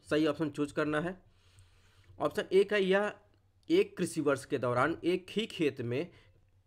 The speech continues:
एक ही खेत में से कई फसलें उगाने को संदर्भित करता है। फसल इंटेंसिटी यानी फसल सघनता। ऑप्शन दो दिया है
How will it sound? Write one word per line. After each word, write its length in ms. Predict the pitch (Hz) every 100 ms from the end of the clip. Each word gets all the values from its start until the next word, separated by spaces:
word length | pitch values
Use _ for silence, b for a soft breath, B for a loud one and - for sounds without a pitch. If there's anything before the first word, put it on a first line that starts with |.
| _ _ _ _ 156
एक 140 | 165
ही 80 | 202
खेत 240 | 185 165
में 140 | 139 131
से 120 | 170
कई 260 | - 190
फसलें 460 | - 160 - 151 196 - -
उगाने 320 | 143 151 156
को 140 | 170 185
संदर्भित 440 | 170 147 160 165
करता 320 | - 165 175
है। 240 | 165 185 -
फसल 320 | 147 151 175 175 _ -
इंटेंसिटी 640 | 147 147 160 147 - 196 139
यानी 260 | 151 170 165 B -
फसल 240 | 143 165
सघनता। 440 | 165 156 151 156
ऑप्शन 340 | 170 147 160 160
दो 140 | 165
दिया 300 | 160 151 160
है 160 | 170